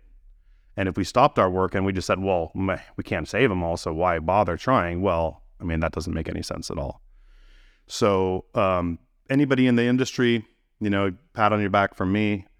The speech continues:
because I know how hard it is. And, um, another point I wanted to make was that, um, you know, I really don't care if you, um,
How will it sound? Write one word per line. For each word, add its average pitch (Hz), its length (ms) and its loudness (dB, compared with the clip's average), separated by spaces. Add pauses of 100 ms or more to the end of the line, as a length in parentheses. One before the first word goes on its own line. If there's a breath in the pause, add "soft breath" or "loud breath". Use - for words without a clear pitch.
(420)
because 90 540 0
I 95 100 2
know 92 140 2
how 87 160 2
hard 78 200 2
it 76 80 -2
is. 78 340 -6 (240)
And, 78 340 -4
um, 78 380 -4 (360 loud breath)
another 123 440 4
point 120 420 0
I 117 40 4
wanted 113 240 2
to 104 100 -4
make 101 420 -2
was 98 300 0
that, 87 420 -2
um, 80 360 -4 (180)
you 120 100 0
know, 113 140 0
I 127 220 4
really 127 360 4
don't 110 540 2
care 92 480 2
if 95 240 -4
you, 110 480 2 (200)
um, 85 460 0